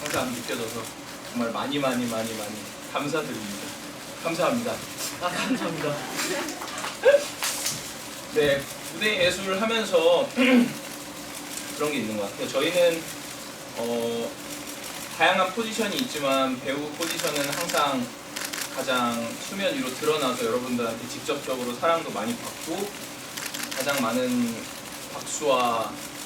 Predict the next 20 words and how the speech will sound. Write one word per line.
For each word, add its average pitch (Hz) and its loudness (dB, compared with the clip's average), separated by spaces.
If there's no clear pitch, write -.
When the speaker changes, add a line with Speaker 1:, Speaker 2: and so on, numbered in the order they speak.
Speaker 1:
그런 110 -4
환호성과 131 0
많은 262 0
것들을 - -2
받고 - -8
있는데 120 2
사실 151 -4
저희보다 160 2
더 185 4
중요한 175 0
포지션들이 185 -6
되게 135 -4
많다고 - -2
생각합니다. 127 -2
여기 113 -4
뒤에 139 2
보이시는 156 0
저희 143 0
스태프 - 2
선생님들과 175 4